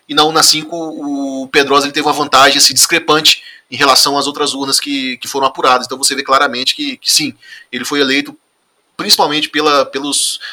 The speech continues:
conselheiros, né, que foram afastados ali, os traidores do Cruzeiro, que eu, eu gosto de chamá-los assim, a gente tem que chamar do que eles são, né?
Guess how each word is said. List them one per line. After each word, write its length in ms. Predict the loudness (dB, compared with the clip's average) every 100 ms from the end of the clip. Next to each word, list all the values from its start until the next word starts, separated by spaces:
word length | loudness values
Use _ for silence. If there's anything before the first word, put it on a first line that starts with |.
| -10
conselheiros, 480 | -2 0 0 0 -2
né, 100 | -4
que 240 | -4 -8
foram 220 | -6 -4 -2
afastados 500 | -2 2 2 2 0
ali, 220 | -8 -6
os 140 | -4
traidores 420 | 0 0 0 -2
do 80 | -4
Cruzeiro, 320 | -6 -4 -4
que 60 | -6
eu, 160 | -14 -14
eu 80 | -6
gosto 200 | -4 -2
de 60 |
chamá-los 300 | 0 0 0
assim, 200 | 0 -2
a 20 | -4
gente 100 | -8
tem 100 | -4
que 40 |
chamar 220 | -2 -2
do 80 | -4
que 80 | -4
eles 100 | -2
são, 180 | -2 -8 _ -20 -12
né? 160 | -8